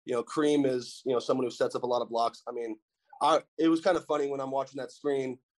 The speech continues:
Um, <laughs> Joel's running half speed and he's as fast as me, who's running as, at, at my absolute, uh, fastest. But, uh, you know, trying to get downfield and make a block.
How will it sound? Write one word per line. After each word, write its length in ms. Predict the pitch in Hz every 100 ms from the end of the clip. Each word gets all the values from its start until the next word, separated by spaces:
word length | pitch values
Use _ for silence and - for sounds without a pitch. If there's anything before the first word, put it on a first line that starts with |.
| _ -
Um, 580 | 135 127 120 117 107 110 _ _ -
<laughs> 320 | - 196 185
Joel's 460 | - 190 190 180
running 240 | 165 160 151
half 220 | 151 147
speed 240 | - 151
and 60 | 143
he's 120 | 135
as 140 | 135 131
fast 260 | 139 135
as 100 | 127
me, 180 | 135 135
who's 180 | 131 123
running 220 | 131 123
as, 120 | 117 -
at, 180 | 120 113 120
at 120 | 120
my 120 | 123
absolute, 400 | 123 120 127 117 _ -
uh, 220 | 117 110
fastest. 480 | 110 135 123 117 113
But, 160 | 117 113
uh, 160 | 113 107 _ - _ -
you 120 | 160
know, 240 | 147 139 -
trying 160 | 170
to 60 | 175
get 140 | 165
downfield 400 | 156 143 143 143
and 100 | 139
make 140 | 139 135
a 60 |
block. 360 | 113 127 123